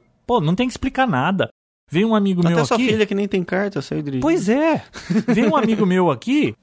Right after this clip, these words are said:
Speaker 1: sabe, aqueles relutantes. "Ah, eu não quero brincar com o joguinho." Não, mas segura isso aqui, sai dirigindo. Pô, cara, eu não queria mais sair dali depois.
Speaker 2: Pois é.
Speaker 1: Pô, essa pegadinha da Nintendo do controle com sensores, cara,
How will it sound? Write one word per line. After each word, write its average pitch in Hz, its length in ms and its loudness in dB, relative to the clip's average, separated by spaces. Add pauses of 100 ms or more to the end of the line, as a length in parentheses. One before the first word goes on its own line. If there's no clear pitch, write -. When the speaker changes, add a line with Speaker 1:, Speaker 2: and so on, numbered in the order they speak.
Speaker 1:
sabe, 226 300 -2
aqueles 147 300 0
relutantes. 156 680 0
"Ah, 226 100 0
eu 294 60 -4
não 320 100 -8
quero 165 240 0
brincar 131 320 -4
com 156 120 -10
o 120 40 -4
joguinho." 127 360 -2
Não, 330 140 -2
mas 302 120 -2
segura 302 300 0
isso 320 140 -2
aqui, 285 260 0
sai 277 220 0
dirigindo. 262 420 2 (280)
Pô, 311 140 0
cara, 127 220 2
eu 160 40 4
não 214 100 4
queria 302 260 0
mais 320 160 -2
sair 214 200 0
dali 151 260 2
depois. 143 460 -2 (500)
Speaker 2:
Pois 131 160 -6
é. - 20 -10
Speaker 1:
Pô, 233 340 2
essa 170 220 -2
pegadinha 185 960 0
da 143 160 0
Nintendo 135 640 0
do 120 340 -2 (160)
controle 135 600 0
com 143 160 -6
sensores, 131 720 0
cara, 104 280 -8